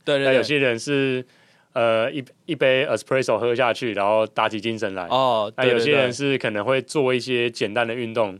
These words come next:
Speaker 2: 之类的。
Speaker 1: 对，对，对，对，
Speaker 2: 这种
Speaker 1: 也有这样子。
Speaker 2: 上班前的仪式感。
Speaker 1: 对，但我，我没有那种准备下班的心情，我纯粹是那种，
Speaker 2: 哦。
Speaker 1: 等一下我不要爆掉膀胱。
Speaker 2: 嗯。
Speaker 1: 呃，啊，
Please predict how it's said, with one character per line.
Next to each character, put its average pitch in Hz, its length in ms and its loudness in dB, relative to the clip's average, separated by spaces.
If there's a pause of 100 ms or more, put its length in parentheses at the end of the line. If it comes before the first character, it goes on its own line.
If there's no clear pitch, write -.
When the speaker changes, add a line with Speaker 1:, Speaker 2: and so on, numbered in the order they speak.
(140)
Speaker 2:
之 127 160 -2
类 113 180 2
的。 92 140 -2 (160)
Speaker 1:
对， 110 160 -2
对， 107 140 -4
对， - 0 -
对， 104 120 -4
Speaker 2:
这 104 80 0
种 110 120 0
Speaker 1:
也 120 60 0
有 113 60 -4
这 - 0 -
样 - 0 -
子。 170 40 -6
Speaker 2:
上 160 180 2
班 139 180 0
前 120 140 -4
的 107 80 -6
仪 95 120 -8
式 120 200 -10
感。 90 200 -4 (220)
Speaker 1:
对， 117 220 -4
但 269 120 2
我， 120 380 -2 (460)
我 143 100 0
没 190 140 0
有 190 80 2
那 185 100 0
种 123 260 -2
准 110 280 -6
备 165 180 -2
下 135 320 -2
班 120 240 -4
的 101 220 -4
心 139 320 -8
情， 90 320 -10 (100)
我 139 100 -6
纯 117 160 4
粹 220 120 0
是 196 100 -6
那 214 60 -2
种， 147 100 0
Speaker 2:
哦。 - 140 -10
Speaker 1:
等 127 100 -6
一 - 20 -4
下 175 160 0
我 107 140 0
不 110 140 -14
要 127 180 0 (160)
爆 110 180 2
掉 135 160 0
膀 95 280 -10
胱。 98 280 -6 (100)
Speaker 2:
嗯。 104 200 -8 (220)
Speaker 1:
呃， 147 340 -4 (800)
啊， 190 120 0